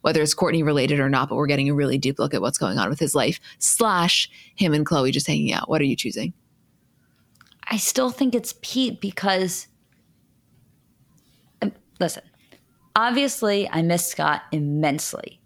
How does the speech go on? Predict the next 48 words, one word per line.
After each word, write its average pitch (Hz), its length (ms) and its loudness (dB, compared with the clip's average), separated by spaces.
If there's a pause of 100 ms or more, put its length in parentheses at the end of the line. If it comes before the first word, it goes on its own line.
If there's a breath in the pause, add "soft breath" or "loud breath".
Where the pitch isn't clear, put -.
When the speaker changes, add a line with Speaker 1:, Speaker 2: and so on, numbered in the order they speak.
Speaker 2:
It 185 300 -2
is 170 140 0
an 165 200 -4
absence 208 440 0
from 190 200 0
the 175 80 2
show. - 340 2
And - 160 0
if 175 180 -4
you 220 120 2
were 247 100 4
to - 180 0
ask 196 320 0
me 185 300 -2
about 160 540 0 (460 soft breath)
the 196 80 0
show 190 260 2
continuing 202 760 0
on 175 260 2
for 170 160 -2
many, 175 240 0
many 175 240 0
seasons, 156 640 -2
if 170 100 -6
I 165 100 4
had 165 220 0
the 175 80 0
choice 170 300 -2
between 160 420 -4 (300 loud breath)
seeing 175 580 -2
Scott - 520 0
for 202 100 0
the 175 100 2
rest 175 440 -2
of 269 120 0
the 285 80 2
seasons, 185 640 0
and 156 220 0 (680)
it's - 200 -6
not 185 180 0
like 202 160 0
his 180 220 -2
role 180 260 0
on 175 160 2
the 175 80 2
show 170 240 2
is 180 120 0
being, 160 380 -4